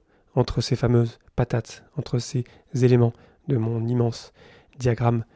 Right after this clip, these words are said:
de veine. Leur rôle, ce n'est pas de pousser les équipes de développement à aller plus vite. Quand on pousse des travailleurs de la pensée, des knowledge workers,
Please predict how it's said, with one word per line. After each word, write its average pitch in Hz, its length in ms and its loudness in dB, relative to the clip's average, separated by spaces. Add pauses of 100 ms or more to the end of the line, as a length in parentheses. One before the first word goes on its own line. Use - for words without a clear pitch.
(220)
de 120 60 4
veine. 104 280 0 (2750)
Leur 135 160 6
rôle, 220 180 4
ce - 120 0
n'est 156 120 4
pas 196 180 4
de 147 120 2
pousser 196 580 4 (640)
les 139 160 0
équipes 147 200 -2
de 147 60 4
développement 135 580 0
à - 80 2
aller 135 140 4
plus 139 140 -6
vite. - 300 -8 (1900)
Quand 127 100 4
on 123 80 4
pousse - 500 0 (600)
des 123 160 2
travailleurs 139 500 6
de 120 80 2
la 117 100 2
pensée, 190 480 2
des 123 120 0
knowledge 127 340 4
workers, 151 480 4